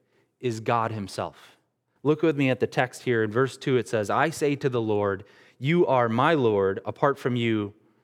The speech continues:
I have no good thing.'" Look down at verse five as well. It says, "Lord, you alone are my portion and my cup. You make my lot secure."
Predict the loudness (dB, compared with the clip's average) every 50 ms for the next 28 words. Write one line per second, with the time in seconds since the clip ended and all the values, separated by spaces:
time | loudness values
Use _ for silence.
0 | _ _ _ _ _ -2 0 2 2 2 2 2 -2 -2 -4 -2 -2 -2 -4 -2
1 | -4 -6 -6 -6 -8 -12 -18 _ _ _ _ _ _ _ _ _ _ _ _ _
2 | 0 0 0 2 2 2 2 2 0 2 0 0 0 0 0 0 2 2 2 2
3 | 0 -2 -2 0 0 0 0 0 -2 -4 -2 -2 -2 0 0 2 4 4 2 2
4 | 2 2 2 2 2 2 0 2 2 2 2 2 0 0 -2 -2 -4 -4 -6 _
5 | _ _ _ _ _ _ _ _ _ _ 0 0 2 4 2 2 2 0 2 2
6 | 4 4 4 2 0 0 2 2 0 -2 -2 -2 0 2 2 2 0 0 -2 0
7 | 0 0 0 0 -2 -2 0 2 2 2 0 0 0 0 2 2 2 2 2 2
8 | 0 -2 -6 -8 -8 -4 0 0 2 2 0 -2 -6